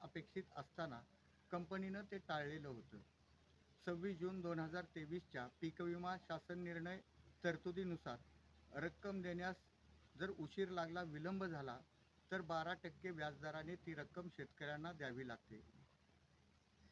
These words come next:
याच कलमाचा उपयोग करत मी जिल्हास्तरीय समितीकडे याचिका दाखल केली होती आणि एकूण एकशे पंच्याण्णव कोटी रुपये रकमेची मागणी केलेली होती. त्यातील पहिल्या टप्प्यातील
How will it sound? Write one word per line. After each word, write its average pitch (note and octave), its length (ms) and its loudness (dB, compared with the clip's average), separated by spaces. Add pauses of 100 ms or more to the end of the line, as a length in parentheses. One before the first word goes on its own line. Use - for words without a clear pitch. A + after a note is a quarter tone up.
याच F3+ 240 6 (640)
कलमाचा F3 380 0
उपयोग E3+ 400 -2
करत - 840 -8
मी E3 200 0
जिल्हास्तरीय E3+ 720 0
समितीकडे E3+ 800 -2
याचिका D3+ 400 -4
दाखल D#3 420 -2
केली E3 200 -2
होती D#3 340 -2 (440)
आणि E3 240 0
एकूण F3+ 320 -2
एकशे E3 220 -4
पंच्याण्णव E3+ 520 -2
कोटी D#3 280 -6
रुपये D#3 280 -4
रकमेची C#3 480 -4
मागणी C3 340 -4
केलेली A#2 360 -6
होती. G2+ 320 -16 (680)
त्यातील E3+ 360 0
पहिल्या E3+ 360 0
टप्प्यातील D#3+ 580 -4